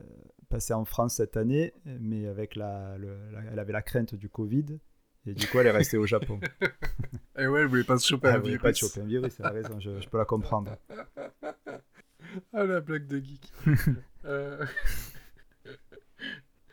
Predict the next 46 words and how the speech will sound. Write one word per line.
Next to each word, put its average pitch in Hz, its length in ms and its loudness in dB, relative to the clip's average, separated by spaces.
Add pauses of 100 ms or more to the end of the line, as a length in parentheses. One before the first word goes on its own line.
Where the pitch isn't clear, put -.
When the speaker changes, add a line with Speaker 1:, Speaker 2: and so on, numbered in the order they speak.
(120)
Speaker 1:
Donc 135 200 6
voilà, 123 320 8
quoi. 110 220 -4
Speaker 2:
Euh, 135 100 8
franchement, 175 460 0
bah, 123 340 6
super. 170 560 0
Speaker 1:
Hatsune 170 360 4
Speaker 2:
Bah, 170 60 6
ok. 170 60 4
Speaker 1:
Miku, 139 500 4
ouais, 110 220 10
et 110 120 6
bah, 107 180 8
alors 101 260 4
après, 117 380 2
c'est 110 180 -2
une 110 120 2
reco 113 360 2
plus, - 440 -6
euh, 107 580 -2
insolite 120 760 -2
que 117 100 -4
vraiment 107 300 0
une 107 180 0
vraie 110 180 -2
reco, 120 380 4
parce 107 180 -4
que - 100 -12
voilà, 104 360 -6
vous 95 160 -10
avez 98 120 -6
entendu 101 320 -6
les 101 100 -2
musiques, 101 340 -4
je - 100 -12
pense 120 220 -8
pas 113 200 -8
que - 80 -14
ça 117 120 -8
soit, 110 360 -2
euh, 104 420 -6 (500)
de 104 80 -4
la 104 160 -2
grande, 107 440 -2
euh, 98 400 -6